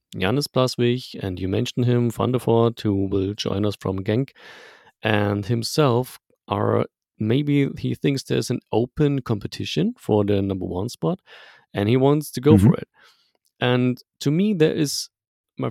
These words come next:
Speaker 1: first realistic scenario I'm thinking about is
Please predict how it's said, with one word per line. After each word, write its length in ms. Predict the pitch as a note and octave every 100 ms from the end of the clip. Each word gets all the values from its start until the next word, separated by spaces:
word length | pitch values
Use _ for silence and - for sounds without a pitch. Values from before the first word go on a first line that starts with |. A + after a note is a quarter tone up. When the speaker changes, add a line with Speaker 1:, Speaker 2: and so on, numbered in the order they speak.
| -
Speaker 1:
first 340 | F3+ F#3+ - _ _ _ -
realistic 400 | A#2+ C#3+ - C3+
scenario 500 | A2 G2 F#2 E2+ E2+
I'm 180 | G#2+ B2
thinking 300 | - C#3 G#2
about 400 | F#2 F#2+ G2 G2
is 400 | A2 G2 - -